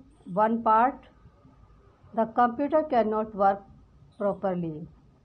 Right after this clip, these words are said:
कि इन सब के बिना जो है कंप्यूटर सही से काम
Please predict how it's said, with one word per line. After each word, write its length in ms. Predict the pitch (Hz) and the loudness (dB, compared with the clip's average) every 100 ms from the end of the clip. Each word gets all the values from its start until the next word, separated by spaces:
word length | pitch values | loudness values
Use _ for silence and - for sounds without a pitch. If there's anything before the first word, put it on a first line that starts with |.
| _ _ _ _ | _ _ _ _
कि 320 | 240 240 - _ _ _ _ - - _ _ _ _ _ | -10 -10 -16 _ _ _ _ -18 -18 _ _ _ _ _
इन 180 | 262 294 | -4 -4
सब 240 | 311 269 233 | 0 -2 -2
के 120 | 247 | -4
बिना 260 | 226 214 | -2 -2
जो 120 | 196 240 | -4 -4
है 80 | |
कंप्यूटर 520 | 240 226 180 214 233 262 | -2 -4 -4 -6 -4 -4
सही 240 | 254 208 | -4 -6
से 140 | 233 | -8
काम 420 | 247 208 202 277 | -6 -4 -2 -2